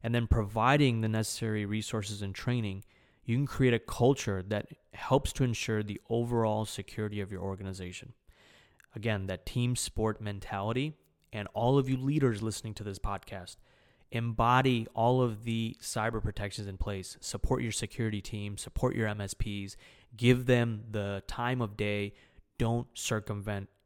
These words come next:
protections in place because you feel like you're above the protections that are put into your organization.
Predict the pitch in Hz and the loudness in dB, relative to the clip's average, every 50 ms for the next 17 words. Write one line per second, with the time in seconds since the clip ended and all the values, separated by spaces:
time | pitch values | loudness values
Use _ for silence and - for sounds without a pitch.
0 | _ - - 117 - - 113 107 - - - 107 98 104 95 - - - 117 117 | _ -2 -2 -2 -2 -2 -2 -2 -4 -4 -8 -6 -6 -6 -2 0 2 4 4 4
1 | 117 - - - - _ _ _ _ - - - 110 104 - 101 98 101 104 110 | 4 0 -2 -10 -14 _ _ _ _ -18 -12 -10 -6 -2 -2 0 0 2 0 0
2 | 101 - - 110 104 104 104 104 104 98 95 92 95 - 107 98 95 95 95 95 | 0 0 -2 -2 0 0 0 0 0 -2 -6 -8 -8 -6 -6 -4 -4 -6 -6 -2
3 | - - 104 104 101 101 101 98 - - - 104 - - 104 - - - 104 - | 0 2 2 4 2 2 0 -2 -4 -8 -6 -4 -2 -2 -2 -4 -6 -10 -10 -10
4 | - - 107 101 98 92 - - - 101 95 92 - - - - _ _ - - | -8 -10 -8 -8 -8 -8 -10 -10 -8 -8 -8 -8 -10 -14 -20 -20 _ _ -12 -6
5 | - 101 92 - - - 104 95 - 104 101 98 - - 104 95 90 87 92 95 | -6 -2 2 2 4 4 2 -2 -2 -8 -8 -8 -6 -6 -6 -6 -6 -6 -8 -8
6 | 92 87 92 90 98 95 92 - - 92 87 | -8 -10 -12 -10 -10 -10 -10 -10 -10 -12 -14